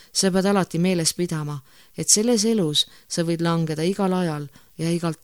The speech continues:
tasemelt. „Kui sa arvad, et seisad, siis katsu, et sa ei langeks,“ vastasin mina.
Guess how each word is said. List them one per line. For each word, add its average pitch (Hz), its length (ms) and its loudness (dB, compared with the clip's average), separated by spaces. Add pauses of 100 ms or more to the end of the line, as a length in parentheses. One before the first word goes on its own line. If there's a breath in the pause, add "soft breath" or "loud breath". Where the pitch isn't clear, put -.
(120)
tasemelt. 147 760 -6 (600)
„Kui 247 140 2
sa 247 180 4
arvad, 202 280 0
et 165 120 -2
seisad, 190 540 0 (120)
siis 151 180 2
katsu, 175 340 -2
et 151 120 -6
sa 156 100 0
ei 160 80 -4
langeks,“ 170 480 -2
vastasin 151 420 -4
mina. 151 320 -4